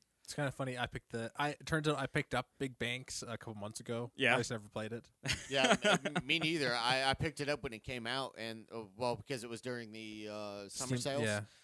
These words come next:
Speaker 3: and I picked up all the D L C, and I, I just haven't got back into it, and that's why I was,
Speaker 2: Yeah.
Speaker 3: you know, kinda curious about what it's like now. Um, 'cause I know that,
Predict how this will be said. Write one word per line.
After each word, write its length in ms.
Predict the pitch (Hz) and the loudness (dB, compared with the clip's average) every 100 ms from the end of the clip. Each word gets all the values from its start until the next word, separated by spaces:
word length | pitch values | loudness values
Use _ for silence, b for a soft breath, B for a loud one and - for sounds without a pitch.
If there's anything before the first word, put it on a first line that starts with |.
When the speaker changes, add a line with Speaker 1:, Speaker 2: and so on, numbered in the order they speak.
| b | b
Speaker 3:
and 120 | 113 | -2
I 180 | 123 117 | 2 2
picked 260 | 123 139 - | 2 -2 -4
up 100 | 117 | -4
all 140 | 117 120 | -2 -4
the 80 | 104 | -4
D 160 | 113 | -4
L 100 | 117 | -2
C, 240 | 107 127 131 | -2 -4 -6
and 80 | 101 | -4
I, 120 | 104 | -4
I 120 | 104 | -6
just 240 | 101 101 117 | -6 -6 -6
haven't 260 | 110 104 | -6 -6
got 220 | 107 101 | -6 -4
back 220 | 104 104 113 | -6 -6 -6
into 340 | 110 101 95 | -8 -8 -8
it, 80 | - | -8
and 100 | 104 | -8
that's 180 | 104 110 | -8 -6
why 160 | 104 | -6
I 40 | 98 | -6
was, 240 | 95 - b 135 | -10 -14 b 0
Speaker 2:
Yeah. 220 | 139 110 | 4 4
Speaker 3:
you 40 | |
know, 100 | 101 | 2
kinda 240 | - 110 98 | -4 -6 -6
curious 460 | 110 107 104 95 | -8 -6 -6 -6
about 260 | 98 98 90 | -6 -6 -4
what 140 | 95 | -6
it's 140 | 90 - | -8 -8
like 180 | 95 - | -10 -10
now. 360 | 98 104 98 98 | -10 -8 -10 -10
Um, 360 | 95 95 92 87 b b b b b b | -10 -8 -8 -14 b b b b b b
'cause 160 | - 113 | -6 0
I 120 | 117 | 0
know 420 | 120 120 120 117 | 2 2 2 0
that, 300 | 107 110 107 | 0 -2 -2